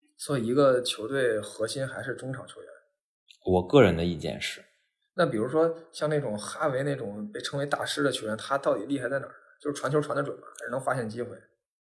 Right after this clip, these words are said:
Speaker 2: 对，主要是在临场的动态性变化的时候，你能找到，呃，合适的点，而且第一是能把教练的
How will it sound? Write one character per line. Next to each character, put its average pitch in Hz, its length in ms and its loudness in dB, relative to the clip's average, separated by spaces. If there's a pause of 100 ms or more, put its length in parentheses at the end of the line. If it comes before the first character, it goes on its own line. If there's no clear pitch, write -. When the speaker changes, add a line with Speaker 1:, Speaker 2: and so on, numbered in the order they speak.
Speaker 2:
对， 92 280 10
主 92 180 2
要 120 180 8
是 120 180 0
在 98 320 6
临 85 300 0
场 82 380 -2
的 78 80 -8
动 117 220 2
态 104 120 4
性 107 200 2
变 107 180 4
化 101 260 2
的 73 80 -4
时 - 120 -14
候， 76 180 -10
你 78 140 -8
能 76 300 -4
找 78 220 2
到， 87 300 6 (680)
呃， 85 440 4
合 - 220 -2
适 92 140 -2
的 110 100 4
点， 69 320 -2
而 90 140 -2
且 80 320 -2 (460)
第 117 240 4
一 120 60 6
是 107 180 2
能 90 240 2
把 73 280 4
教 101 320 4
练 98 340 4
的 78 380 -4